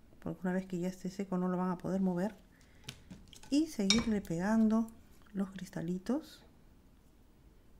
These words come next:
A ver, en esta parte entra uno pequeñito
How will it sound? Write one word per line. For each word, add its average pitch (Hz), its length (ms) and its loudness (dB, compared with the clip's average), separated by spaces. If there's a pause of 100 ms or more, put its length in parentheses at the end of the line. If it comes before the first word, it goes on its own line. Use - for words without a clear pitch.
(840)
A - 240 -18
ver, 220 300 -4
en 170 180 -2
esta - 260 -10
parte 190 580 -6 (1700)
entra 190 540 0
uno 190 480 4
pequeñito 196 760 0